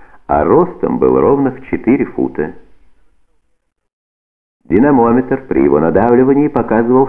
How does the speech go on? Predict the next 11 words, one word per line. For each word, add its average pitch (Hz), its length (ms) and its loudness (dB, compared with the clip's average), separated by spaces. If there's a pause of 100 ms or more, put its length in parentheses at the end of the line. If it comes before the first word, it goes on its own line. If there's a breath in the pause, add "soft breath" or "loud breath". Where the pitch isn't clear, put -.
шестьдесят 123 600 0
фунтов. - 420 -6 (540)
Наверх 131 460 0
в 71 100 -2
детскую 62 580 -2
его 80 180 2
носили 151 540 -2 (180 loud breath)
двое, 80 520 0
повар 117 460 0 (380)
и - 80 -6
горничная. 69 840 -4